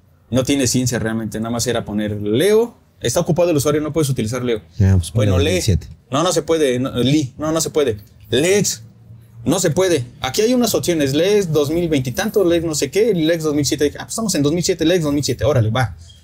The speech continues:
Speaker 1: A mí me urge hacer cuenta porque quiero comprar un Jet Green Radio de Dreamcast". Y ese fue que se, cuando se creó la cuenta.
Speaker 2: Ok, ok.
Speaker 1: <laughs>
Speaker 2: ¿Cuántos
Speaker 1: Cuando
Speaker 2: años tenías?
Speaker 1: Pues estamos hablando de que sí es dos mil siete, yo soy setenta y siete. ¿Cuánto sumamos? ¿Treinta?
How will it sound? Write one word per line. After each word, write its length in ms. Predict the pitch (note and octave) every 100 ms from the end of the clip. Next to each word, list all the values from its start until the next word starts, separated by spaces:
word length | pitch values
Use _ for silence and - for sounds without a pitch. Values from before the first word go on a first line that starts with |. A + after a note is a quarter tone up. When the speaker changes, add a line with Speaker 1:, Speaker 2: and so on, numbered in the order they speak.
| -
Speaker 1:
A 80 | -
mí 100 | E3
me 80 | F#3+
urge 200 | F#3 E3
hacer 200 | C#3+ E3+
cuenta 280 | F3+ F3 C3+
porque 220 | A#2+ B2+
quiero 160 | E3 C#3+
comprar 260 | A#2+ D3
un 100 | D3+
Jet 200 | D3 D3+
Green 200 | C#3+ D3
Radio 240 | C#3 C#3+ B2+
de 100 | A#2
Dreamcast". 540 | B2+ C3 B2+ G#2+ - - _ - _ - - _ _
Y 100 | - A2
ese 160 | A2+
fue 120 | A#2+ A#2
que 80 |
se, 80 | -
cuando 240 | G#2+ A2 A2
se 120 | A2
creó 160 | A#2 A#2
la 100 | A#2
cuenta. 280 | - - - -
Speaker 2:
Ok, 200 | G#2 F#2 G#2 G#2+ A2
ok. 100 | F#2
Speaker 1:
<laughs> 220 | G#2 A2 F3 - - - - _ - -
Speaker 2:
¿Cuántos 160 | B2 C3
Speaker 1:
Cuando 80 | D3+
Speaker 2:
años 160 | D3+
tenías? 460 | A#2 G#2+ C#3 G#2+ - - _ _ _ _
Speaker 1:
Pues 340 | C3+ - C#3
estamos 280 | C3+ F#3+ E3+
hablando 340 | C#3+ D3 E3 D#3+
de 120 | C3+
que 100 | C#3
sí 140 | -
es 80 | E3
dos 120 | D#3
mil 140 | D3 D#3+
siete, 320 | E3 E3 C#3+
yo 100 | C#3+
soy 140 | D3 D3+
setenta 400 | A#2+ A2+ G#2+ G#2+
y 60 |
siete. 480 | G#2 F3 F#3+ A#3 A#3+ - -
¿Cuánto 360 | C3+ C#3 C3
sumamos? 440 | A2+ A#2+ B2 A#2+ -
¿Treinta? 380 | C#3+ F3 -